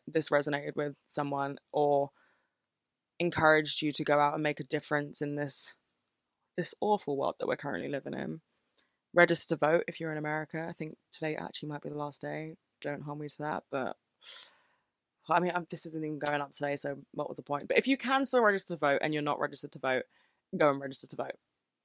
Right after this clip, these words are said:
And then turn up and vote or do a postal vote. Whatever you've got to do, make your voice heard. Um, I'm not saying,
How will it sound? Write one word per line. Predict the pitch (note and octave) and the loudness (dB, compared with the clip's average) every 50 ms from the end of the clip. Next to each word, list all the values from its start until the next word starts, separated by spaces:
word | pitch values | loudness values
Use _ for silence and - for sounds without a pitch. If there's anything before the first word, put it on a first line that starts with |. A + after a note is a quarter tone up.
| _ _ _ - | _ _ _ 0
And | G3 G#3 G#3 | 2 6 6
then | A3 A#3+ | 6 6
turn | A3+ - - A#3 C4 C4 | 6 4 6 8 10 12
up | B3 B3+ C4 B3+ F#3 - - - - - | 12 12 12 12 12 10 8 0 -12 -2
and | - F#3+ F#3+ F3 | 0 2 6 10
vote | F#3+ G#3+ G#3+ G3 E3+ - - _ _ - | 10 10 10 10 6 2 0 _ _ -2
or | - F3 | 0 0
do | E3 F3+ F#3+ | 2 2 0
a | G3 | 0
postal | - - F#3+ F#3+ F#3+ - F3+ | 2 0 -2 -2 0 -2 0
vote. | D#3+ E3 D#3+ D#3 D3 - _ _ - - - - _ _ - | 2 4 4 4 4 2 _ _ -20 -20 -20 -20 _ _ -4
Whatever | - E3 F3 F#3+ | 2 2 4 4
you've | G3 F#3+ | 4 4
got | - F3+ D#3 F3 | 2 0 -2 -2
to | E3 D#3 D#3 | -4 -4 -4
do, | D#3 | -2
make | D#3 D#3+ E3 - | -2 -4 -2 -4
your | F3+ D#3+ | -6 -4
voice | E3 E3 D#3 - | -2 -2 -2 -2
heard. | - D#3+ D3+ D3 D3+ D3+ D3+ D#3 D3+ - _ _ _ _ _ _ _ _ _ _ _ _ _ _ _ _ _ - | -2 0 2 4 4 4 2 0 -2 -6 _ _ _ _ _ _ _ _ _ _ _ _ _ _ _ _ _ 0
Um, | E3 D#3+ D#3 D#3 D#3+ | 0 2 2 2 2
I'm | - E3 F3+ | 2 2 2
not | F#3 E3+ - | 2 2 2
saying, | - F#3 F3 E3+ E3+ E3 E3 D#3+ D#3+ D#3+ D#3+ D#3 | 2 2 2 2 2 2 2 0 0 -2 -4 -6